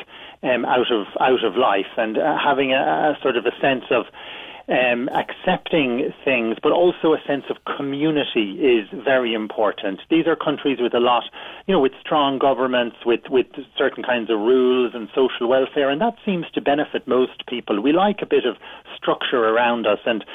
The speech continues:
the Scandinavian countries offer that. If we look at the other end of the spectrum, down at number one hundred and forty-nine at the bottom, you have Afghanistan with,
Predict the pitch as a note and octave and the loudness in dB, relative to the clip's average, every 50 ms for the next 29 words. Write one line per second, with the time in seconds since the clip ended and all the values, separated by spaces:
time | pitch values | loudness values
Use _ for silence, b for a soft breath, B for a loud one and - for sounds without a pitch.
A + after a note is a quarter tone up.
0 | B B B _ - - - - D3+ C#3 A#2+ A#2+ D3+ D#3 D#3+ D#3 C3+ C3 C3 A#2+ | B B B _ -18 -8 -2 -2 0 0 0 0 2 2 2 2 2 0 -2 -2
1 | A2 - - A#2 G#2 - - A2 G2 - A2+ G#2+ G2 - - G#2+ G2+ A#2+ A2 G#2 | -2 -2 -2 -2 -2 0 -2 -2 2 2 2 2 2 2 -2 0 2 2 2 2
2 | - D#3 - F#3+ G3 A3+ A3 A3+ G#3+ E3+ D3 D3 E3 G#3 G#3 G#3 F3+ D3+ C3+ B2+ | 0 0 0 2 2 2 2 2 0 2 4 4 4 4 4 4 2 2 0 -2
3 | A2+ G#2+ G2+ G#2+ - - - C3 A2+ - - - A2 G#2 G#2 C3+ C3 B2+ B2 B2 | -6 -6 -6 -6 -6 -2 -2 -2 -2 -2 -4 -4 -4 -2 0 2 2 2 2 0
4 | A#2 - C#3 B2 B2 A#2 A#2 A2+ A2+ G#2+ A#2 C3 C3 - B2+ B2+ A#2+ B2 - - | -2 0 0 0 0 2 2 2 2 2 2 0 0 0 -2 0 0 -2 -2 -2
5 | G#2 - - - B2+ A2+ - - A#2 A2+ C#3 E3+ F3 E3+ D#3 C#3 B2 A2+ G2+ - | -8 -4 0 2 2 2 0 -2 -4 -2 0 2 2 2 2 2 0 -2 -4 -4
6 | A#2 F#2+ - D#3 D#3 D3 - A#2 G#2+ G#2 B B B B B B B - C#3 - | -6 -2 0 2 2 2 0 -2 -4 -4 B B B B B B B -4 -2 0
7 | C3 B2+ A2+ A#2 - - A#2 - - - - C3 A#2 A2+ G#2 - - - - C#3 | 0 0 0 0 -2 -2 -2 -2 -2 -2 0 0 0 0 -2 -4 -8 -6 -2 -2
8 | C#3 B2+ G#2+ G2 F#2+ F#2 - B B B B B B - C3 B2 | 0 2 0 0 -2 -4 -6 B B B B B B 2 2 2